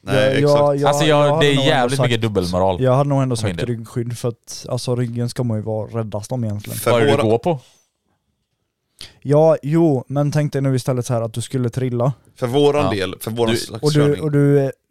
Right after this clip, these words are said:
Speaker 2: tar emot någonstans med foten. Foten läker ju oftast sig själv.
Speaker 3: Ja, men
Speaker 2: Förstår
Speaker 3: du
Speaker 2: du vad jag
Speaker 3: kan,
Speaker 2: menar?
Speaker 3: eh, ja, jag
Speaker 2: Ja.
Speaker 3: förstår vad du menar.
Speaker 2: Men bryter du istället, säg nu då att du bryter någonting i foten så som
Speaker 3: Ja.
Speaker 2: jag har gjort.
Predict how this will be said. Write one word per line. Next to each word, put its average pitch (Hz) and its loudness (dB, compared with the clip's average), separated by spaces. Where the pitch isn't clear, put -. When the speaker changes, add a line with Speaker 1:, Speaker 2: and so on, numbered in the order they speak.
Speaker 2:
tar 131 0
emot 131 0
någonstans 123 -4
med 123 -2
foten. 123 -6
Foten 131 -4
läker 135 -2
ju 120 -4
oftast 117 -8
sig 113 -6
själv. 143 -2
Speaker 3:
Ja, 107 0
men 104 -2
Speaker 2:
Förstår 127 0
Speaker 3:
du 135 4
Speaker 2:
du 131 2
vad 131 2
jag 110 2
Speaker 3:
kan, 127 -2
Speaker 2:
menar? 90 -2
Speaker 3:
eh, 90 -8
ja, 104 2
jag 117 4
Speaker 2:
Ja. 123 2
Speaker 3:
förstår 127 0
vad 113 2
du 107 -2
menar. 95 -8
Speaker 2:
Men 131 -2
bryter 127 0
du 131 -2
istället, 120 -4
säg 160 0
nu 160 0
då 131 0
att 113 -4
du 120 -6
bryter 110 -4
någonting 113 -4
i 110 -2
foten 113 -4
så 120 -4
som - -6
Speaker 3:
Ja. 117 0
Speaker 2:
jag 143 2
har 143 0
gjort. - -6